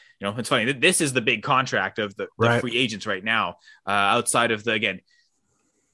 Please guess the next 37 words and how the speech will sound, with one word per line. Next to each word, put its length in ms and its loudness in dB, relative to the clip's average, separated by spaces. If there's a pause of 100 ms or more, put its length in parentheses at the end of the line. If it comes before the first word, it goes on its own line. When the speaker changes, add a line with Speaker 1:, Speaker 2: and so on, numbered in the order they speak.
(300)
Speaker 1:
the 160 -6
re-signing 580 2
with 140 0
your 120 4
own 160 2
team. 460 -2
And, 180 -6 (140)
uh, 260 2
so, 160 -4
like, 180 -2 (120)
it's 400 -16
not 180 0
bigger 180 0
than 120 0
Aaron 160 0
Rodgers' 340 2
contract, 440 -2
for 60 -10
instance, 320 -8
and, 280 -4
and 140 -6
none 160 2
of 60 -2
the, 140 4
like, 240 -2 (260)
tra-, 460 2
the, 260 -2
the 320 0
wide 220 2
receivers, 420 0
for 80 -4
instance, 220 -8
who 80 -10
were 80 -6
traded 400 -2
and, 180 -8
and 220 -8